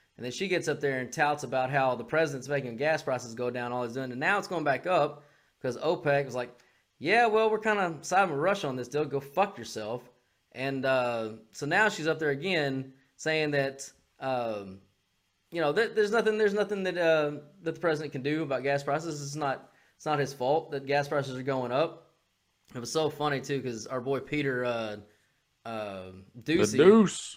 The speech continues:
Speaker 1: the Deuce was like, uh, "Hey, Karen Jean, you've said on many occasions that, uh, the president's driving down gas prices with his policy, and, you know, told us that, well, and that we should credit him with gas prices going down. So now that gas prices are going back up, does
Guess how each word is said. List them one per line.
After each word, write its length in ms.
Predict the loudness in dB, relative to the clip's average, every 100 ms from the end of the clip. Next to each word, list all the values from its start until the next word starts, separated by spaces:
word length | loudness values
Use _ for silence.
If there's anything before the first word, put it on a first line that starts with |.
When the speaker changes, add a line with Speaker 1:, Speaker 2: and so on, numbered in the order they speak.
| _
Speaker 1:
the 80 | -8
Deuce 580 | 4 6 8 4 -4 -12 _ _ _ _
was 100 | -4
like, 180 | -2 0
uh, 400 | 4 4 4 0 -6 _ _ _ _ _ _
"Hey, 140 | -2 -2
Karen 340 | 0 0 0
Jean, 420 | 0 0 0 -6 -16 _ _ _ _ -20 -20 -12
you've 160 | -10 0
said 160 | 2
on 160 | 4 4
many 200 | 2 2
occasions 560 | 2 2 2 0 -4 -2
that, 140 | 2
uh, 300 | 2 2 -2
the 100 | -4
president's 680 | -2 -2 0 -4 -6 -12 -16 _ _ _ _
driving 420 | 0 6 8 6 4
down 220 | 0 0
gas 320 | 0 0 0
prices 320 | 0 0 -2
with 100 | -8
his 120 | -10 -2
policy, 600 | 0 2 0 -4 -6 -6
and, 260 | -8 -12 -16 _ _ _ _ -8
you 80 |
know, 80 | -8
told 260 | -2 0 0
us 120 | 0
that, 240 | -2 -2
well, 320 | -4 -4 -4 -8 _ _ _
and 220 | -8 -4 -4
that 280 | -6 -8
we 140 | -6 -6
should 220 | -6 -6
credit 300 | 2 2 2
him 200 | -2 -4
with 120 | -4
gas 240 | 0 0 0
prices 240 | -4 -4
going 240 | -6 -6
down. 260 | -2 -2 -2
So 120 | -6
now 180 | -2 0
that 80 | 0
gas 240 | -4 -4
prices 260 | -4 -6 -6
are 60 |
going 220 | -4 -4 -2
back 220 | -4 0
up, 400 | 0 -2 -12 -10
does 380 | -8 -8 -10